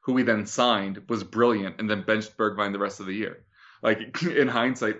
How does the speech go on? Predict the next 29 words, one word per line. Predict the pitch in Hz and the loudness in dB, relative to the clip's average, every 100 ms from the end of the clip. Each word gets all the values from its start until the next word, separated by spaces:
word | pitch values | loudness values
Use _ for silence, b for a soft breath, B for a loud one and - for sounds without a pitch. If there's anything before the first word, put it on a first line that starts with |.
| 98 | -8
why | 85 95 101 | -2 -2 0
didn't | 107 110 104 | -4 -6 -8
we | 107 104 | -6 -6
just | 107 104 | -6 -2
sell | 104 110 | 0 0
him? | 139 147 - | -2 -4 -6
And | 113 | -2
then | 110 95 | -2 0
having | 110 101 98 | -2 -2 -2
kept | 127 127 - | -2 -4 -4
him, | 101 98 B B | -8 -10 B B
why | 95 98 | 0 2
was | 107 113 104 | 2 0 -4
Lucas | 107 110 120 120 | -6 -4 -6 -4
still | 120 | -4
the | 113 | -4
first | 110 113 113 | -4 -4 0
option | 104 107 123 | -2 -2 -4
off | 117 113 | -4 -4
the | 107 | -4
bench | 110 123 | -4 -4
for | - 110 | -4 -2
the | |
wing | 107 107 110 | 0 0 0
positions | 117 120 120 123 | -2 -2 0 0
rather | 113 110 104 | 4 4 4
than | 101 98 | 0 2
Bergwijn? | 98 98 120 127 143 - B B B 151 B | 2 2 0 -2 -4 -12 B B B -14 B
Um, | 131 135 139 | 4 6 4